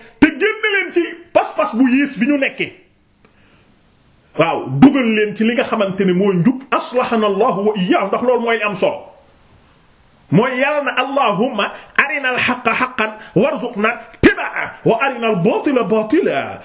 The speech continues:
warzuqna ijtinaba." Borom bi, Yàlla na nga ñu wan dëgg, muy dëgg, sa dëgg gi, di Alquraan ak sunna gu leer naññ, ala muradika wa muradi rasulika,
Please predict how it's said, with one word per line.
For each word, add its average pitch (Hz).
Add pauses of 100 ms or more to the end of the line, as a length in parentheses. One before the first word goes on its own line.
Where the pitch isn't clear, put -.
(140)
warzuqna 202
ijtinaba." 151 (160)
Borom 220
bi, - (120)
Yàlla 226
na 220
nga 202
ñu 190
wan 170
dëgg, 135 (280)
muy 156
dëgg, 139 (340)
sa -
dëgg 185 (120)
gi, 190 (680)
di -
Alquraan 285
ak 262
sunna 285
gu 262
leer 277
naññ, 349 (640)
ala 294
muradika 294
wa 294
muradi 320
rasulika, 330